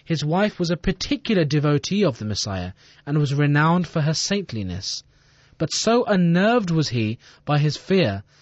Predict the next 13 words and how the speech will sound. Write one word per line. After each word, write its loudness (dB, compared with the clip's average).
that -2
he 0
unjustly 0
handed -2
over 2
this -4
innocent -4
Messiah -6
to -12
the -6
Jews. -2
Unlike 2
myself, -2